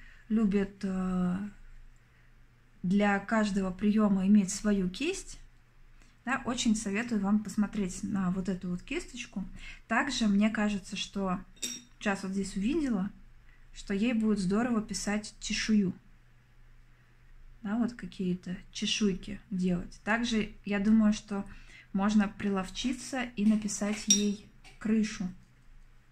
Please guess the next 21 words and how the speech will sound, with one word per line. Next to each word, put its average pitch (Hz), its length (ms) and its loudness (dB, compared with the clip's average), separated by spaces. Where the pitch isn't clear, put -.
Я 214 80 0
думаю, 233 200 6
что 226 140 -2
по 220 160 -4
кистям 277 500 -4
я 208 260 2
сделаю 214 480 2
обзор, 226 320 0
я 208 160 0
уже 202 340 0
давно 220 360 4
об 196 100 2
этом 202 240 0
говорила, 226 460 0
но 196 120 2
всё, 254 240 -4
у 254 40 2
меня 220 360 2
руки 214 320 0
не 180 140 2
доходили. 180 720 -2